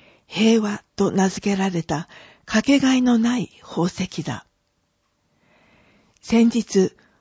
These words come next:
公共放送でローマ教皇を取り上げた番組が放送された。激動の二十世紀、十四億を超えるカトリック信者を率いる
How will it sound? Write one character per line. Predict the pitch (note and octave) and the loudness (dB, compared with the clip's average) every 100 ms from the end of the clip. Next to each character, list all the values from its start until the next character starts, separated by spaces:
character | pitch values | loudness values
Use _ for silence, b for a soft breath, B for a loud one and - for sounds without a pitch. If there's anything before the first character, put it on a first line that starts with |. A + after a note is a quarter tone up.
| _ | _
公 | - B3+ | -2 -2
共 | - C4 B3 | 2 0 0
放 | - B3 | 0 -2
送 | G#3 D#3+ C#3+ | 0 -2 0
で | - C3+ b b b b | -2 -4 b b b b
ロ | - A#3 | 4 6
ー | C4 | 6
マ | C4+ | -2
教 | - C4 | 0 0
皇 | A#3 G3+ E3+ | 2 -2 0
を | C#3 | -2
取 | F#3+ F3 | -2 0
り | F#3 | 0
上 | F#3+ | 0
げ | E3 | -4
た | - | -4
番 | - D#3 F3+ | -2 0 2
組 | F3+ F3 | 0 0
が | F3+ F3+ | -2 -4
放 | - F3 | -4 -4
送 | D#3+ E3+ D#3 | -4 -6 -8
さ | - | -8
れ | C#3+ C#3+ | -8 -10
た。 | - - _ _ _ b b b b b b b b b - | -12 -18 _ _ _ b b b b b b b b b 0
激 | F#3+ - | 2 2
動 | A#3+ A#3 A3+ | 4 6 6
の | G#3+ - | 2 2
二 | D#3+ | 0
十 | F#3+ | 0
世 | F#3+ - F#3 - | -4 -2 -2 -2
紀、 | - - - b b b b b - | -10 -18 -20 b b b b b -6
十 | E3 C4+ C#4 | 2 2 4
四 | C4+ B3 | 2 2
億 | E3 - E3+ | 0 0 0
を | D3+ | 0
超 | - F3 | 0 0
え | E3 | 0
る | D#3+ E3+ b b | 0 -2 b b
カ | G3+ | -4
ト | G3+ C4 | 0 0
リ | C4+ | 0
ッ | |
ク | - | -4
信 | - A#3+ | 0 2
者 | G3 D3 | 2 0
を | C3+ | -2
率 | C#3+ - - | -4 -10 -4
い | F#3 D3 | -2 0
る | G#2 | -4